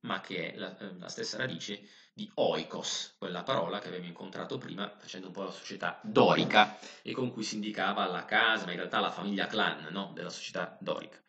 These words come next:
Ehm, la struttura delle polis, ecco, qui possiamo vedere anche qualche immagine che avete ovviamente anche sul libro, beh, sul libro, sì, è a pagina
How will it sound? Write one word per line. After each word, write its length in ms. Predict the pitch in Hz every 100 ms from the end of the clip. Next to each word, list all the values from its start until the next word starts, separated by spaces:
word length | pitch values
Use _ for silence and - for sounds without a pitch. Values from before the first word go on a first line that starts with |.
| - - - - - - -
Ehm, 840 | 139 135 123 120 113 107 104 101 - _ _ _ _ _ _ _ _ _ - _
la 120 | 127
struttura 320 | 156 180 220
delle 160 | 196 151
polis, 400 | 110 87 82 80
ecco, 180 | 95 -
qui 140 | 117
possiamo 280 | 107 98 98
vedere 160 | - 104
anche 120 | 104
qualche 220 | 113 175
immagine 580 | 202 190 113 104 90 - - - -
che 120 | -
avete 260 | 104 107 107
ovviamente 380 | 98 98 104 98
anche 180 | 98 -
sul 240 | 160 -
libro, 640 | - 131 180 107 101 95
beh, 160 | 110 107
sul 180 | - 104
libro, 720 | 113 104 104 101 98 98 95
sì, 300 | - - -
è 100 | 92
a 100 | 87
pagina 560 | 101 - 101 92 82